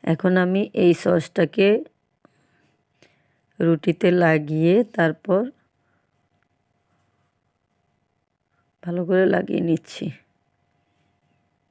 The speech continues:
আমি আগে থেকে কিছু শসা কুচি করে রেখেছি এবং টমেটো কুচি করে রেখেছি। আমি দিয়ে দিলাম শসার স্লাইস এবং টমেটো স্লাইস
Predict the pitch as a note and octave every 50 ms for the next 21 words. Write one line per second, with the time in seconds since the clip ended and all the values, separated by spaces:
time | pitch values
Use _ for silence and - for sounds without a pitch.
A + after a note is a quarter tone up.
0 | _ _ _ _ _ _ _ _ _ _ _ _ _ _ _ _ _ _ _ _
1 | _ _ _ _ _ _ _ _ _ _ _ _ _ _ _ _ _ _ _ _
2 | - F3+ F3 F3 F#3 G3 G3 F#3 E3+ D#3+ E3+ F3+ E3 - - F3+ F3+ - G3+ F#3+
3 | F#3 - F#3 D#3+ - - - F#3 F#3+ G#3 A#3+ B3 - - - - - - F3 E3
4 | - - F3+ E3 - - F3 D#3+ - - F3+ - F#3+ F3+ F3+ F#3 F3+ F3+ G#3 F#3
5 | F#3 - - F#3+ - - - G#3+ G#3+ A3+ A4+ G#4 F3+ E3 E3 F#3+ F#3 F3+ - -
6 | F#3 E3+ E3 E3 E3+ D#3+ - F#3+ F3+ - F#3+ D#3+ - - F#3 - F#3+ E3 E3 E3
7 | D#3 D#3+ D#3 - - D3+ C#3 - - - E3 D3 C3 - _ _ _ _ _ _
8 | _ _ _ _ _ _ _ _ - G#3+ E3+ E3+ F3 F#3+ G3+ A3+ - - _ _
9 | _ _ _ _ - F#3+ D#3+ E3+ F3 E3+ E3+ E3+ E3 - E3 D#3+ E3 E3 E3 F3
10 | F#3+ G#3+ A#3 _ _ _ _ _ _ _ _ _ - - - - - F3 D#3 -
11 | - - F3 F3 E3+ E3+ - - F#3+ F3+ F3+ F#3 G3+ G3+ - - - - D3+ D3
12 | F3+ F#3+ G#3 A3+ - - F3+ E3+ D#3+ D#3 E3 - E3 D3 - - - - D3 C#3+
13 | -